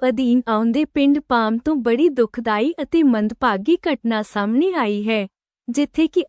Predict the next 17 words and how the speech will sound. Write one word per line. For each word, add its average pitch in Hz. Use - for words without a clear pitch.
ਅੱਗ 311
ਲੱਗਣ 220
ਦੀ 330
ਘਟਨਾ 247
ਸਾਹਮਣੇ 285
ਆਈ 214
ਹੈ। 220
ਅੱਗ 277
ਲੱਗਣ 220
ਨਾਲ 233
ਤਿੰਨ 311
ਪਾਵਨ 220
ਸਰੂਪ, 247
ਗੁਟਕਾ 254
ਸਾਹਿਬ, 233
ਸੈਂਚੀਆਂ 262
ਪੋਥੀਆਂ, 226